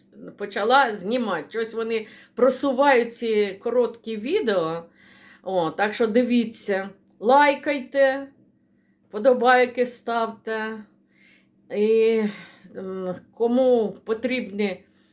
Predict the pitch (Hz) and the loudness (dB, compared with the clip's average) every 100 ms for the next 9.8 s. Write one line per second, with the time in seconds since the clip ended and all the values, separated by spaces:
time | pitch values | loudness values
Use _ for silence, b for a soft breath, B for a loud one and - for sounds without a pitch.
0 | b b _ - 151 147 254 269 247 - | b b _ -12 -10 0 2 4 2 2
1 | 285 277 240 262 254 220 220 208 247 285 | 2 2 0 -4 -2 -2 0 0 2 4
2 | 277 269 262 262 262 254 B B 220 233 | 2 2 0 0 0 -8 B B -8 -6
3 | - 285 233 214 247 254 - 214 240 247 | -2 -2 0 0 0 -2 -8 -4 -2 -2
4 | 240 233 226 220 214 b b b 185 233 | -2 -2 0 -4 -6 b b b -2 2
5 | 254 233 226 226 220 226 233 208 196 196 | 4 2 2 0 -2 -2 0 2 2 -2
6 | - - 311 339 320 - _ 175 180 208 | -4 -6 -4 -4 -8 -12 _ -12 -6 -6
7 | - 247 269 - 226 196 185 156 - - | -4 -2 -2 -2 -6 -2 -2 -2 -6 -20
8 | - - 156 269 302 240 208 208 202 190 | -20 -20 -8 -4 -2 -2 0 0 -2 -4
9 | 185 175 269 262 285 269 269 | -6 -6 -6 0 4 4 4